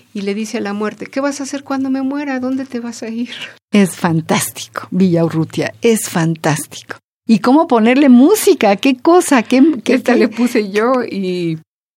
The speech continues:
Speaker 1: y además,
Speaker 2: Tú la
Speaker 1: bueno, son diez,
Speaker 2: compusiste.
Speaker 1: sí.
Speaker 2: Ujú.
Speaker 1: Y son diez décimas, pero no pude cantar las diez. Sí tienes que hacer cosas extrañas,
Speaker 2: Ujú.
Speaker 1: malvadas,
Speaker 2: Ujú.
Speaker 1: y cortar de pronto los poemas para que puedan ser canciones o se acerquen a lo que
Speaker 2: No
Speaker 1: es una
Speaker 2: importa,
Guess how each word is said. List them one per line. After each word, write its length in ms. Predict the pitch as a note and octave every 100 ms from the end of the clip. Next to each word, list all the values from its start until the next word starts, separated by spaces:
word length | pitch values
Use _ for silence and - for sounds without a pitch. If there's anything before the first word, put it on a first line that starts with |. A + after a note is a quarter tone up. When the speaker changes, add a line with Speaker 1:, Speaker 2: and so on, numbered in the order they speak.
| _
Speaker 1:
y 100 | A3+
además, 320 | G#3+ F#3+ G3+ C4
Speaker 2:
Tú 120 | D4+
la 120 | D4+
Speaker 1:
bueno, 140 | A#3+ G3+
son 100 | G#3
diez, 200 | A#3+ G#3+
Speaker 2:
compusiste. 120 | - D#3+
Speaker 1:
sí. 500 | G3 F3 - - G#3+
Speaker 2:
Ujú. 180 | G3+ C4
Speaker 1:
Y 100 | G3+
son 400 | - G3+ G3+ F#3+
diez 360 | D#3+ F#3+ A3+ F#3+
décimas, 560 | F#3+ F#3+ G3+ F#3+ G3+ -
pero 260 | F#3 E3
no 160 | F3 F#3+
pude 200 | G3+ G3
cantar 380 | - D3+ E3+ E3
las 180 | E3 D#3
diez. 360 | E3 F3+ - _
Sí 180 | - B3+
tienes 320 | B3 C#4+ B3+
que 120 | -
hacer 220 | F#3+ F#3+ F3+
cosas 540 | - - E3+ D#3+ - _ _ _
extrañas, 840 | - - F#3 F3+ E3+ C#3 - - _ _ C#4+
Speaker 2:
Ujú. 420 | G#3+ - A3 B3 _ -
Speaker 1:
malvadas, 720 | D#3 D#3 E3 D#3+ - - - - -
Speaker 2:
Ujú. 260 | G#3 - A3+
Speaker 1:
y 340 | - G2+ - - _
cortar 440 | - F3 F3+ F3+ F3
de 140 | E3+
pronto 400 | F3 F3+ F3+ F#3
los 200 | E3+ E3+
poemas 380 | F3 F3 F3 F3+
para 180 | F3 D#3+
que 120 | F3
puedan 300 | E3 F3 F3
ser 160 | F#3+ F3
canciones 560 | F3 E3 F3 F3 E3+
o 60 | F3+
se 120 | F3
acerquen 500 | E3+ F#3 F#3 F3+ D3+
a 40 | -
lo 80 | -
que 60 | A3
Speaker 2:
No 60 |
Speaker 1:
es 60 | A3
una 80 | F#3+
Speaker 2:
importa, 260 | A3 G#3+